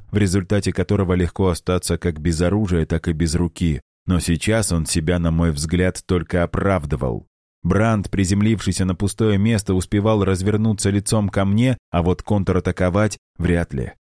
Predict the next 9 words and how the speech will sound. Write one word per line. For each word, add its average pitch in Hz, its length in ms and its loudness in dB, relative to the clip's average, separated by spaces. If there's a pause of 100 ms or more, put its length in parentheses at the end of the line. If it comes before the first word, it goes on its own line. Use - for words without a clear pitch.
(100)
Именно 101 380 2
поэтому 104 540 0
бастард 98 520 0
отпрянул 98 560 0
назад, 98 440 0
уходя 95 400 0
от 95 100 -4
моего 98 300 2
меча. 98 560 0